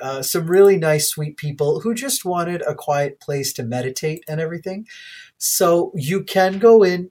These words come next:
you can see the temple, which is now built, and you can pay your respects if you want to,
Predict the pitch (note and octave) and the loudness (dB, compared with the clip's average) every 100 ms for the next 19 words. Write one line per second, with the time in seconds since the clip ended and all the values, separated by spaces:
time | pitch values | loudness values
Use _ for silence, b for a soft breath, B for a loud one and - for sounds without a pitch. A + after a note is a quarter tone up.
0 | - C#3+ D3 D#3 D3 F3 D3+ D3+ - C#3 | -10 -6 -6 -4 -6 -6 -4 -4 -2 -6
1 | C#3+ F3 F3+ E3 C#3 C#3 C3 - C#3 C#3+ | -6 -6 -4 -4 -6 -4 -6 -6 -6 -8
2 | B2 C3+ C#3+ - - B B B B - | -6 -4 -4 -4 -10 B B B B -4
3 | D3 D3 C#3+ C3+ C#3 - D3 D3+ D#3 C#3 | 0 2 0 0 -4 -2 -4 -2 -2 -2
4 | C#3 - D#3 D#3+ D#3+ D#3 - D3 F3+ - | -6 0 0 0 -2 -4 -2 -4 -4 -6
5 | - D3 - C#3 B2+ C#3 - - D3+ D#3 | -6 -8 -8 -6 -6 -6 -8 -6 -4 -4